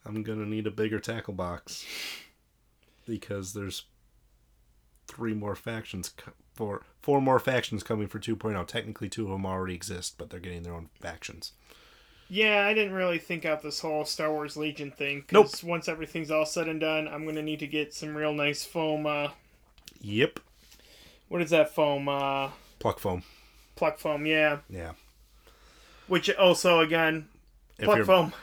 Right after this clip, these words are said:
Speaker 1: if you're a miniatures, uh, person or wanna paint your own miniatures for these board games and wanna make sure that they don't scuff against each other and, and destroy the beautiful painting job you did,
Speaker 2: Mm-hmm.
Speaker 1: yeah, foam. Pluck foam is a very good tray.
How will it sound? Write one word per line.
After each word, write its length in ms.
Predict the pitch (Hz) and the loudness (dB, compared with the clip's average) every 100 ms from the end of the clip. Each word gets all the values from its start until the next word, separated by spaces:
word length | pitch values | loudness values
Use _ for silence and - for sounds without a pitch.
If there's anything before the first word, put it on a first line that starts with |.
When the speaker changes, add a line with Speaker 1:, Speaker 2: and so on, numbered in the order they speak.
| - - - | -20 -8 -6
Speaker 1:
if 160 | 104 | 2
you're 100 | 113 | 2
a 40 | 104 | 4
miniatures, 560 | 104 104 104 110 92 - - - | 2 0 0 -2 -2 -8 -20 -14
uh, 340 | - 92 87 87 - _ - | -6 -2 -2 -4 -10 _ -6
person 340 | 107 90 101 | -4 -2 -6
or 260 | 92 87 87 | -4 -4 -4
wanna 280 | 85 90 87 | -4 -6 -6
paint 280 | - 110 - | -6 -8 -6
your 180 | 104 98 | -4 -2
own 160 | 98 | 0
miniatures 540 | 95 95 92 101 95 90 | -2 -4 -4 -6 -6 -6
for 120 | - | -8
these 220 | 92 92 | -8 -8
board 240 | - 95 90 | -6 -6 -4
games 260 | 95 90 | -6 -6
and 120 | 92 87 | -6 -6
wanna 220 | 87 82 | -6 -8
make 140 | 98 87 | -10 -10
sure 160 | - | -10
that 180 | 92 95 | -12 -10
they 260 | 87 80 - - | -8 -8 -10 -8
don't 260 | 95 92 - | -8 -6 -6
scuff 380 | - 92 90 90 | -6 -6 -8 -12
against 320 | 87 90 - | -10 -10 -10
each 140 | 92 | -10
other 240 | 95 92 92 | -8 -8 -8
and, 200 | 90 - - | -10 -14 -14
and 240 | 101 90 87 _ _ - - _ _ - | -10 -10 -12 _ _ -20 -20 _ _ -6
destroy 340 | 104 - 98 | -6 -4 -4
the 80 | 90 | -4
beautiful 380 | 92 92 - 92 | -6 -6 -8 -8
painting 340 | - 92 110 | -6 -8 -6
job 220 | 104 110 - | -6 -6 -4
you 60 | |
did, 120 | 117 123 - - - | -6 -8 -14 -16 -6
Speaker 2:
Mm-hmm. 160 | 180 156 | -4 -4
Speaker 1:
yeah, 120 | 143 - _ _ | -8 -12 _ _
foam. 280 | - 151 139 - _ _ _ _ _ _ - | 2 2 2 -8 _ _ _ _ _ _ -6
Pluck 200 | 147 - | -4 0
foam 280 | 135 131 131 | 0 0 -4
is 180 | 143 - | -10 -10
a 40 | |
very 240 | 120 120 113 | -8 -6 -4
good 220 | 120 117 | -6 -6
tray. 360 | - 117 113 | -4 -4 -4